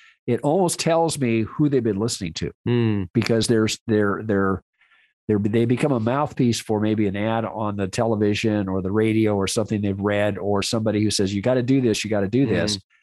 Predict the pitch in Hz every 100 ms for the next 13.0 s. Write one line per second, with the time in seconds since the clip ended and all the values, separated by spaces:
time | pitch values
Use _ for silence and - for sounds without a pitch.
0 | _ _ _ _ _ _ 120 120 117 117
1 | 120 110 110 139 160 - 196 147 120 120
2 | 123 170 202 123 101 123 - _ _ -
3 | 107 120 135 156 156 143 147 139 135 151
4 | - 151 131 123 180 123 85 - 110 98
5 | 135 160 107 82 80 - 71 107 113 117
6 | - _ - 127 - 180 180 139 123 117
7 | 120 110 113 - 101 95 92 90 87 -
8 | 110 104 - - _ - 131 120 95 -
9 | - - 78 - - - _ _ _ -
10 | 87 - - 110 120 - 101 95 101 -
11 | 98 92 92 87 80 - 110 104 101 92
12 | - 92 90 - - 85 82 - 67